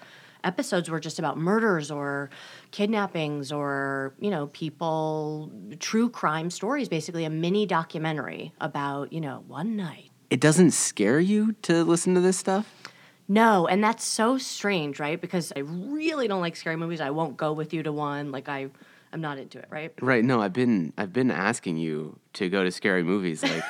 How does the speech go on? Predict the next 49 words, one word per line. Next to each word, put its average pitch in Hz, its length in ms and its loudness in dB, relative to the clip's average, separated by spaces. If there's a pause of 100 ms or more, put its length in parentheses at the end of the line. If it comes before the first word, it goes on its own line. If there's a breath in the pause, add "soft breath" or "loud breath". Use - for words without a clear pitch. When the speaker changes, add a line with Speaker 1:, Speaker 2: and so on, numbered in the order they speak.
Speaker 2:
for 120 120 2
a 104 60 4
long 87 400 2
Speaker 1:
<laughs> - 20 0
Yeah, 202 100 4
Speaker 2:
time. - 120 4
Speaker 1:
I - 40 4
won't 233 300 4
go 233 180 2
with 180 160 -4
you, 139 80 -6
Alex. 143 240 -4
Speaker 2:
Yeah, 101 180 6
I 98 120 4
Speaker 1:
No. 104 240 4
Speaker 2:
won't. 117 260 2
Okay. 82 400 0
Speaker 1:
I'm 185 60 -6
not 185 140 -2
coming 110 280 4
Speaker 2:
I 214 80 4
brought 131 240 8
you 139 80 6
on 131 80 6
Speaker 1:
over. 127 80 6
Speaker 2:
this 113 120 2
Speaker 1:
<laughs> - 20 -10
Speaker 2:
podcast 107 800 2
to 107 80 4
ask 98 280 4
if 104 80 2
you'd 95 160 0
go 95 140 2
see 98 200 0
a 92 60 2
scary 95 280 2
movie 110 220 2
with, 98 200 -2
'cause 143 180 0 (100)
I'm 180 260 8
too 143 160 4
scared 98 380 2
and 101 120 2
I 123 120 4
want 135 240 2
you 120 100 2
to 117 60 2
go 107 180 0
along. 110 320 2